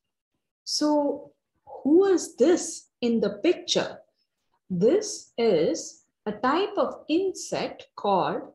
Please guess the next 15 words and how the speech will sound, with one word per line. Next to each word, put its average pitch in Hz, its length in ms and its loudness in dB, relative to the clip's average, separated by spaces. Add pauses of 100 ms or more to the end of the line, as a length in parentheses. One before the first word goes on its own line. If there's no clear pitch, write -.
(140)
a 220 140 -4
centipede. 285 1500 -2 (540)
A 196 80 -6
centipede 285 1700 0 (120)
has 208 600 -2 (160)
a 220 120 0
lot 320 1500 0
of 359 200 2
legs. - 540 -2 (380)
You 220 160 -4
might 214 340 -2
have 269 240 -4
seen 226 500 -2
it. 233 220 -4 (560)
And 220 360 -2